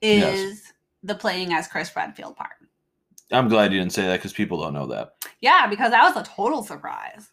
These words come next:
Speaker 1: Yes.
Speaker 2: And that is a welcome surprise. I mean, I haven't, I didn't, I don't think I've seen you play as Chris in other games. Like, I don't really know who Chris is, but I just think in general, it's cool that,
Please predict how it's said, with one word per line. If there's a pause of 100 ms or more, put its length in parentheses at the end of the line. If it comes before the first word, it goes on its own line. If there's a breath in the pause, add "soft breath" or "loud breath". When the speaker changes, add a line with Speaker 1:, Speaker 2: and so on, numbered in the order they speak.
Speaker 1:
Yes.
Speaker 2:
And
that
is
a
welcome
surprise. (1160)
I
mean,
I
haven't, (1040)
I
didn't,
I
don't
think
I've
seen
you
play
as
Chris
in
other
games.
Like,
I
don't
really
know
who
Chris
is, (340 loud breath)
but
I
just
think
in
general,
it's
cool
that,